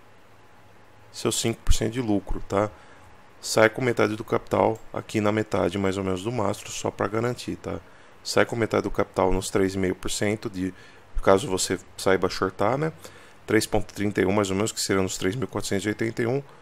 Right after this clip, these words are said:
dólares, e depois talvez ele venha buscar aqui os três mil trezentos e oitenta e seis dólares, tá? O stop vai ser lá nos três mil seiscentos e cinquenta e sete dólares, tá?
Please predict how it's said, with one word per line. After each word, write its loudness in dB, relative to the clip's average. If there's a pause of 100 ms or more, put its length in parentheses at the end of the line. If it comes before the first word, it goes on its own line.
(240)
dólares, 4
e 0
depois 2 (460)
talvez 4
ele 2
venha 0
buscar -4
aqui -8
os -6
três -2
mil -2
trezentos -4
e -2
oitenta -4
e -6
seis -4
dólares, -2 (260)
tá? 4 (560)
O 4
stop 2 (240)
vai 4
ser 0
lá 4
nos -4
três 0
mil 0 (240)
seiscentos 0
e -6
cinquenta -4
e -4
sete -2
dólares, 0
tá? -6